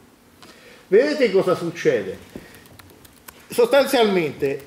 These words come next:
la progettazione col, coi coefficienti parziali, col metodo semiprobabilistico agli stati limite, come si chiamava una volta, in cosa consiste? Consiste nel prendere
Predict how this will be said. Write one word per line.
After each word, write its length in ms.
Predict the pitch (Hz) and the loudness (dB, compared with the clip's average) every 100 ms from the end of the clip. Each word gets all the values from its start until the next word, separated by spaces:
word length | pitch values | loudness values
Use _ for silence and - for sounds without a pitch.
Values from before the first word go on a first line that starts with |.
| - | -2
la 180 | 226 277 | 0 2
progettazione 920 | 269 196 190 190 170 226 240 202 151 | 2 2 2 2 2 4 4 2 2
col, 640 | 170 175 156 147 - 147 | 2 4 4 0 -4 0
coi 140 | 175 | 2
coefficienti 640 | 165 170 - 170 185 165 139 | 4 2 2 0 0 0 -2
parziali, 560 | 135 - 175 139 107 | -4 0 2 2 0
col 160 | 113 123 | -2 2
metodo 320 | 180 175 156 | 4 4 4
semiprobabilistico 920 | 147 143 135 143 143 151 160 160 135 | 2 -2 2 2 4 4 4 2 -2
agli 160 | 127 117 | -2 -2
stati 260 | 135 127 | -2 0
limite, 380 | 131 113 101 107 | -2 -4 -6 -8
come 160 | 110 107 | -8 -8
si 140 | 113 | -8
chiamava 280 | 117 117 117 | -6 -6 -6
una 200 | 113 107 | -6 -6
volta, 300 | 92 85 165 | -8 -2 -2
in 100 | 165 | 2
cosa 240 | 247 196 | 2 2
consiste? 560 | 147 127 - 95 - 147 | 0 -4 -8 -14 -8 -2
Consiste 420 | 226 233 196 185 | 0 0 0 2
nel 220 | 220 226 | 2 2
prendere 560 | 165 143 113 104 95 | 0 0 0 -6 -8